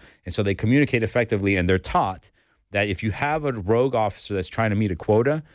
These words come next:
you're not gonna beat the case on the scene. So you have to establish a situation where later when you go to jail, now you will be rectified through a lawyer. So the kids eat it up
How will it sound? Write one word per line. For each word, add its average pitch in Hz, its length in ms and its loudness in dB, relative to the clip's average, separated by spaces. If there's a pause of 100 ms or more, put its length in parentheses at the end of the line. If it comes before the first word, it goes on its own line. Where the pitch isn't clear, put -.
(240)
you're 98 120 -2
not 113 180 2
gonna 117 160 0
beat 98 240 -2
the 92 80 -4
case - 440 -4 (240)
on 98 260 2
the 85 80 -4
scene. 85 460 -2 (440)
So - 140 -8
you 95 120 2
have 104 160 0
to 107 80 -6
establish 131 600 -2
a 98 60 -4
situation 92 540 0
where 87 160 2
later 104 320 4
when 87 140 0
you 82 100 -2
go 123 220 2
to 185 100 -2
jail, 87 440 -8 (380)
now 120 440 -2
you 95 260 -2
will 90 200 -2
be 87 340 -2
rectified 90 680 -2
through 90 240 -2
a 82 40 0
lawyer. 82 440 0 (720)
So - 140 -6
the 90 60 -6
kids 104 360 0
eat 95 160 0
it 85 120 2
up - 260 -6